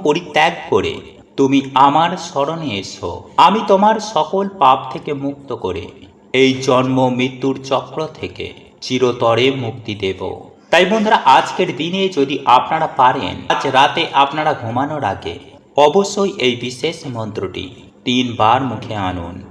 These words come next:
কারণ বন্ধুরা, আজকের দিনে যে ব্যক্তি এই মন্ত্রটি একবারও উচ্চারণ করতে পারে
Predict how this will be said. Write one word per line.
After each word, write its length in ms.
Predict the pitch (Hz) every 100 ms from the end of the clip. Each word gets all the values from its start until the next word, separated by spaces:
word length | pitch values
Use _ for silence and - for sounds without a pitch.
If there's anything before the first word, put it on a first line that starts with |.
| -
কারণ 300 | 175 214 214
বন্ধুরা, 240 | 220 208
আজকের 560 | 214 - 151 - - 185
দিনে 220 | 180 175 185
যে 180 | 156
ব্যক্তি 440 | 143 127 131 143 -
এই 140 | 131 147
মন্ত্রটি 800 | 131 113 127 131 113 92 - - _ -
একবারও 680 | 147 151 - 131 135 151 143
উচ্চারণ 720 | 143 139 - 147 131 156 175
করতে 320 | 175 139 120
পারে 260 | 110 95 90